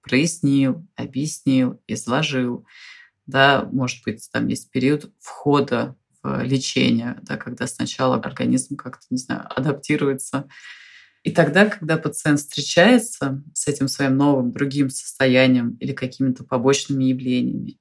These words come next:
и он осведомлен о том, что эти, а, явления не несут в себе никакой угрозы, тогда у него есть этот процесс узнавания, понимания и, соответственно, снижения тревоги. И ему,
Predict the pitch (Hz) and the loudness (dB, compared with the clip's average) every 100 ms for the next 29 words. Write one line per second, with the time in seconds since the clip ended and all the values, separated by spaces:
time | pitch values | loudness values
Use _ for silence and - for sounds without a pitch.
0 | _ - 135 151 151 - 147 139 139 131 | _ -4 0 0 -2 -4 -2 0 2 2
1 | 143 147 127 131 127 - - 127 - _ | 4 2 0 -2 -2 -4 -8 -10 -10 _
2 | - 135 - 135 123 - _ _ _ - | -2 -2 0 -2 -2 -6 _ _ _ -10
3 | 143 143 135 147 139 131 127 127 143 170 | -8 -6 -2 4 6 6 4 4 4 4
4 | 160 - - - - 131 131 143 143 131 | 2 0 -8 -10 -10 -2 4 4 2 -2
5 | - 107 - - 165 196 160 156 - _ | -4 -8 -4 0 2 2 -2 -6 -12 _
6 | _ _ 135 135 151 143 131 127 127 131 | _ _ -2 2 4 4 2 0 0 0
7 | - - - - - - _ - - - | -2 -6 -16 -16 -18 -18 _ -2 -2 0
8 | 127 - - 147 135 117 117 117 120 170 | -4 -4 -4 -2 2 0 0 -2 0 2
9 | 233 - _ _ _ 151 143 127 120 123 | 2 -2 _ _ _ 2 4 2 0 0
10 | 165 220 233 _ 147 - 131 127 165 190 | 2 2 0 _ -8 -4 -4 -4 0 0
11 | - 147 - 131 127 143 143 139 143 135 | 0 -2 0 -2 2 2 2 0 -4 -2
12 | 127 110 135 - 135 131 139 156 - | -4 -4 -12 -12 -4 0 2 2 0